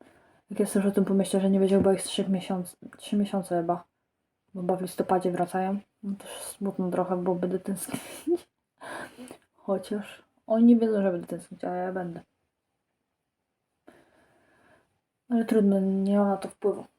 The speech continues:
Też bym pojechała, jakby mogła, ale mam na razie szkołę. Więc pojadę,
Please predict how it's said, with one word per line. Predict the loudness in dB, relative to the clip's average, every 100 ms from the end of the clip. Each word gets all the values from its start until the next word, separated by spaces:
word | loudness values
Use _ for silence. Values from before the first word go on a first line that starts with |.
| _ _
Też | -2
bym | 0
pojechała, | 2 2 4 2
jakby | 2 0
mogła, | 0 4 4
ale | 4
mam | 4
na | 0
razie | -4 -6
szkołę. | -4 -2 -2 -4 _ _ _ _ _ _ _
Więc | -12 -10 -12 -14 -8
pojadę, | 0 0 0